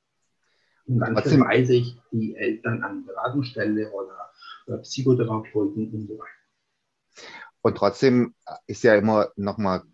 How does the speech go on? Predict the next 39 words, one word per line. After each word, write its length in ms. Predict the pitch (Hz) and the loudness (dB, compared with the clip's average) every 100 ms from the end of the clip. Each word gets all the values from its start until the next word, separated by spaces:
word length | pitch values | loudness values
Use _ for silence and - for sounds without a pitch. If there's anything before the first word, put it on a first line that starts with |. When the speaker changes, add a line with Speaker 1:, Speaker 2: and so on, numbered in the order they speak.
| _ | _
Speaker 2:
gut 200 | 101 - | -6 -2
zu 160 | 101 | 0
wissen, 280 | 95 90 92 | 0 -2 -4
wie 100 | 98 | -4
so 160 | 90 92 | 0 -2
Sichtweisen 760 | - 101 - - 95 92 98 | -2 -8 -4 0 2 2 -4
von 120 | 87 | -4
Eltern 400 | 78 90 98 113 | 0 0 2 0
sind, 360 | 98 98 98 87 | 2 2 2 0
wie 120 | 95 | -4
vielleicht 400 | 90 92 87 - | 0 2 2 0
zu 140 | - 80 | -4 -2
Hause 520 | 85 80 113 120 120 | 2 2 2 -2 -6
Strukturen 960 | - - 101 - - 101 95 107 101 101 | -6 -6 -6 -6 -10 -4 -2 -2 -2 -2
sind. 480 | - 92 98 98 - - - - _ | 0 2 2 -2 -6 -18 -18 -20 _
Warum 340 | 98 98 92 113 | 2 4 4 4
Speaker 1:
Ja. 60 | |
Speaker 2:
ist 120 | 113 | 2
ein 120 | 120 113 | 0 0
Kind, 400 | 127 113 113 110 | 0 0 -2 -4
wie 160 | 104 | -4
es 160 | 95 - - | -6 -12 -2
ist? 340 | 120 - - - | 0 0 -8 -2
Vielleicht 560 | 90 87 104 - - | 2 4 2 -2 -6
sind 160 | 101 92 | -2 0
manchmal 500 | 87 101 - 101 92 | 0 -2 -2 0 2
ja 140 | 85 | 2
auch 240 | 62 92 - _ _ _ _ _ | 2 0 -2 _ _ _ _ _
bestimmte 420 | - - 101 95 95 | -12 -4 -2 0 0
Dinge, 580 | 95 101 101 98 90 - | 2 2 4 4 2 0
wo 140 | 85 | -2
man 160 | 90 90 | 0 -4
Eltern 520 | - 92 - 101 85 _ _ _ _ _ _ _ | -2 -4 -2 -4 -4 _ _ _ _ _ _ _
vielleicht 360 | 80 87 - | -2 -2 -2
auch 220 | - 92 _ | -4 -4 _
gute 240 | - 104 101 | -4 -2 0
Hinweise 600 | 98 117 117 107 101 98 | 4 6 6 6 4 0
geben 340 | 90 92 95 | 2 2 0
kann 400 | 92 92 92 90 | -2 0 0 -2